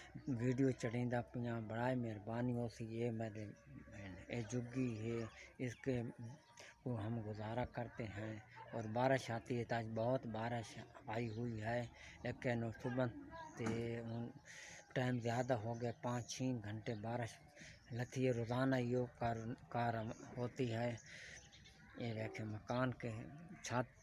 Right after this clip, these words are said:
के लिए हमारे पास पैसे नहीं हैं। ये देखें, कुछ ईंटें पई हैं, कुछ ईंटें ख़रीदनी हैं। ये अंदर पानी खड़ा है, पानी ये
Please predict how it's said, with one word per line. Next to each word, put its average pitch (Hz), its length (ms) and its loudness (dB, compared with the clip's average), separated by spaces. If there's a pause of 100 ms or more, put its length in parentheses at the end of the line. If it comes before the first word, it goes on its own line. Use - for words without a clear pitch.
(220)
के 127 100 4
लिए 120 240 4
हमारे 107 340 -2 (100)
पास 104 180 -4 (100)
पैसे 120 340 2
नहीं 113 420 -2
हैं। 110 160 -4 (340)
ये 123 140 4 (1080)
देखें, 98 460 -6 (1000)
कुछ 123 240 2
ईंटें 123 300 2 (100)
पई 123 200 6
हैं, 117 260 2 (100)
कुछ 117 200 0
ईंटें 113 340 0
ख़रीदनी 120 680 2
हैं। 113 180 0 (560)
ये 117 100 0 (320)
अंदर 113 200 0 (480)
पानी 120 260 2 (100)
खड़ा - 200 -2
है, 90 240 -8 (160)
पानी 104 220 -4 (460)
ये 110 80 -4